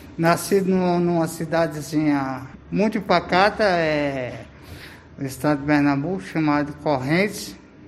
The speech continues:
nesse Vale de Garanhuns, né? Vim pra cá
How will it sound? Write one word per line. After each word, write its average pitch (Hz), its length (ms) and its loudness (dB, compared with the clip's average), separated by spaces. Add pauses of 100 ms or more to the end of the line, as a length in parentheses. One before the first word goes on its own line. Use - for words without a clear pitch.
(120)
nesse 180 540 -2
Vale 165 320 2
de 165 80 -8
Garanhuns, 147 560 0
né? 160 240 -2 (500)
Vim 156 320 2
pra 165 240 2
cá 196 600 2